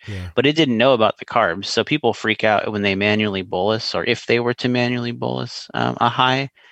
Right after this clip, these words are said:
Speaker 2: And I just call it an early pre-bolus for whatever's next. It, it freaks out because it, the, the prediction shows such a low number, maybe, like, a negative one hundred and fifty or something. Um, but that's not that scary because you know you're gonna be entering carbs in an hour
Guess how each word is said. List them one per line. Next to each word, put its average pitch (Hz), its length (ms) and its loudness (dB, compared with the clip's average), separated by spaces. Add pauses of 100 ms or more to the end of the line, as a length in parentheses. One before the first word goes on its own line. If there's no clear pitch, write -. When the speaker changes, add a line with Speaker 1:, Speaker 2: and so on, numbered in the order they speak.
(440)
Speaker 2:
And 123 100 4
I 135 80 4
just 127 140 0
call 104 180 4
it 95 60 2
an - 60 -2
early 101 260 0
pre-bolus 98 500 -2
for 104 140 -6
whatever's 95 340 -4
next. 113 500 -2 (540)
It, 120 260 0
it 120 120 2
freaks 139 320 0
out 147 160 2
because 120 300 2
it, 110 220 2
the, 104 460 -2
the 107 140 -8
prediction 101 580 -2
shows 104 300 0
such - 180 -2
a 98 80 0
low 104 240 2
number, 98 340 -2
maybe, 92 220 -4
like, 95 160 -2
a 92 60 -4
negative 98 460 0
one 95 100 -2
hundred 107 260 -2
and 90 100 -8
fifty - 380 -4
or - 80 -4
something. 107 440 -6 (560)
Um, 98 500 0 (440)
but 113 100 -4
that's 135 260 0
not 127 260 2
that 110 180 2
scary 143 440 4
because 110 360 2
you 160 120 4
know 104 200 4
you're 104 160 0
gonna 110 200 -2
be 92 120 -8
entering 98 380 -6
carbs 110 360 0
in 87 100 -2
an 85 80 0
hour 85 440 -4